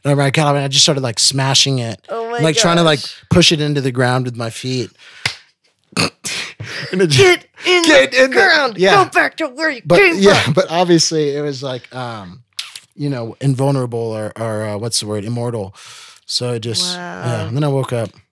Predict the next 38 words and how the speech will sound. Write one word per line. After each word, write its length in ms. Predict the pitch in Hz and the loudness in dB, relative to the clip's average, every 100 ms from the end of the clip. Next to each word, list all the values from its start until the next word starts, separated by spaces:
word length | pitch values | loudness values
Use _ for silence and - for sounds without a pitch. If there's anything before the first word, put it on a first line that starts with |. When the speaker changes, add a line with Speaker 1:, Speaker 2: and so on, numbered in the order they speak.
| - | -12
Speaker 2:
It 100 | 202 | -10
was 120 | 196 | -4
like, 200 | 190 180 | -4 -2
"Hey, 220 | - 285 | 0 2
hey, 300 | 269 254 220 | 2 2 2
you 180 | 220 247 | 0 -4
fool. 680 | 185 165 269 254 247 247 175 | -4 0 2 4 6 8 6
Speaker 1:
Yeah, 240 | 190 190 | 6 4
yeah. 360 | 170 180 170 143 _ | 4 4 4 0 _
Speaker 2:
I 220 | - 294 | 0 0
can't 360 | 285 262 208 190 | 2 2 2 2
die." 100 | 220 | 2
Speaker 1:
I 240 | 208 208 208 | 4 4 4
can't 300 | 277 208 156 | 4 2 4
die. 840 | 185 175 170 190 226 330 392 349 320 | 4 4 4 4 4 0 -2 -4 -2
Speaker 2:
<laughs> 100 | 143 | -2
Speaker 1:
I 40 | |
can't 260 | 196 240 156 | 0 0 2
die. 360 | 147 143 147 170 160 | 2 2 2 0 2
Yeah, 160 | 202 | 4
and 80 | 165 | 4
then 80 | 170 | 4
we, 140 | 165 | 4
like, 260 | 156 139 131 | 4 2 0
we 120 | 143 | 0
got 180 | 151 135 | 2 2
up 220 | 147 156 | 2 0
and, 80 | 139 | -2
like, 160 | 135 113 135 131 | -4 -8 -16 -18
Speaker 2:
Wow. 500 | 196 196 196 190 196 175 | -16 -16 -14 -14 -12 -4
Speaker 1:
he 100 | 147 | 0
apologized. 800 | 151 131 139 147 151 165 160 - _ _ _ _ | 2 2 2 4 4 2 0 -6 _ _ _ _
Speaker 2:
What? 340 | - 311 466 - | -2 2 4 4
Speaker 1:
No, 140 | 160 | 2
I'm 80 | 147 | 2
kidding. 380 | - 113 117 151 | 0 -6 -4 0
I'm 160 | 302 622 | 2 4
kidding. 260 | - - | 4 2